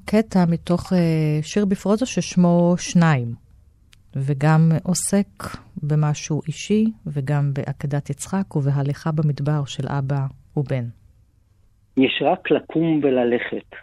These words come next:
Speaker 2: אז הולכים בקצב אחיד, ויש הרגשה לעתים, הרגשה שיש סיבה לכל העניין הזה, שהולכים בגדול, בגדול ומאוד. הדרך גדולה ואין עוד צורך, לא בדיון, לא דחוף או חלקי, ולא ייפוי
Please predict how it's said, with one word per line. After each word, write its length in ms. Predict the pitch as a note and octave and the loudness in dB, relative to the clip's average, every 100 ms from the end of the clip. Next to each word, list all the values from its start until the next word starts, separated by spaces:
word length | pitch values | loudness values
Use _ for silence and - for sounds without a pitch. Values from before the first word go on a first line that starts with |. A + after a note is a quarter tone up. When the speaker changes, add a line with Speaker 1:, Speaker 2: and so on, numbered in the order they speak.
| _ _ - | _ _ -4
Speaker 2:
אז 140 | C#3 | 2
הולכים 460 | D3+ - E3+ A#2+ G2 _ - - _ _ - | 2 0 -4 -4 -8 _ -20 -20 _ _ -8
בקצב 420 | B2 B2+ - B2+ | -4 -4 -2 -2
אחיד, 340 | C3 - A#2+ G2+ G2+ _ - _ _ | -2 -4 -6 -6 -12 _ -20 _ _
ויש 220 | B2+ C3+ C#3 | -2 0 -2
הרגשה 460 | A#2+ A2+ - D3 | -2 -6 -4 0
לעתים, 640 | D#3 A2+ G#2 - G#2+ A2 B2+ - - - | 0 0 -4 -10 -8 -8 -10 -16 -14 -4
הרגשה 560 | C3+ B2 B2 - D#3+ | -2 -2 -4 -2 -2
שיש 280 | D#3+ D3 C#3 - | -2 -2 -2 -4
סיבה 300 | B2+ A2+ C#3 | -6 0 2
לכל 400 | B2+ - D3 C#3+ | 0 -4 -6 -4
העניין 460 | C3 B2 B2 D#3 C3+ | -2 -2 -2 -2 -2
הזה, 340 | A2+ - G2+ G2 - - - | -6 -10 -12 -14 -20 -20 -6
שהולכים 440 | C3 A#2+ - C3 | -2 -2 -2 -2
בגדול, 600 | A#2+ B2+ A#2+ A#2+ G2 G2+ - - - - | 0 -2 -2 -2 -4 -8 -18 -20 -6 -2
בגדול 400 | B2 B2 C3 C#3 | 0 0 0 0
ומאוד. 520 | C3 C3+ C3 A#2 G#2 G2 - _ - - | 0 -2 -2 -4 -6 -14 -20 _ -14 -8
הדרך 380 | A2+ B2 A2 | -2 0 -2
גדולה 520 | - A2 G#2+ A#2 B2+ B2+ | -4 -2 0 0 0 -2
ואין 200 | B2 A#2+ | -2 -2
עוד 160 | B2 - - | -4 -8 -6
צורך, 300 | A#2 G#2+ G#2+ - - _ | -4 -6 -10 -16 -20 _
לא 120 | D3 | 0
בדיון, 640 | C#3 C#3 C3+ C#3+ C#3+ D3+ D#3 | 2 0 2 2 4 2 2
לא 120 | C#3+ | 0
דחוף 460 | B2+ - - E3 D3+ | -2 -6 -6 -4 -6
או 40 | |
חלקי, 640 | - C3 - D3 D3+ D#3 C#3 | -4 -6 -4 -2 0 0 0
ולא 220 | C3+ C#3+ | 0 2
ייפוי 320 | C#3+ - | 0 -2